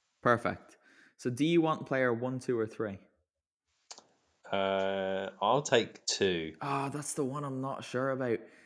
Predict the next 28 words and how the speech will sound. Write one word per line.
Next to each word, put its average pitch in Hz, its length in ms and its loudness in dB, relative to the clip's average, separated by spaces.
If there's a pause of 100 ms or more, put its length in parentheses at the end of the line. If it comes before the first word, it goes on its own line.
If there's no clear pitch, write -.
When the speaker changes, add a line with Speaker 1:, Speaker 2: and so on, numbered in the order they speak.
(240)
Speaker 2:
As 113 400 2
a 92 60 4
Speaker 1:
Um, - 40 0 (100)
Speaker 2:
former 90 340 -2 (240)
fullback. 95 520 0 (920)
Speaker 1:
Right, 104 300 0
well, 107 120 0
let 113 180 0
me 127 80 0
just 123 240 -4
change 107 600 -2
this - 460 -6 (120)
<laughs> - 80 -20
clue. - 440 -4 (320)
Speaker 2:
Although 82 320 4 (160)
I'm, 403 100 0 (300)
I 92 120 4
Speaker 1:
<laughs> - 40 -8
Speaker 2:
rarely, 92 380 2 (140)
I 98 80 4
rarely 90 340 -2
wore 87 180 2
number 80 220 -2
two, 82 380 -4
but 87 220 -8
there 90 120 -12
you 82 80 -12
go. 85 60 -18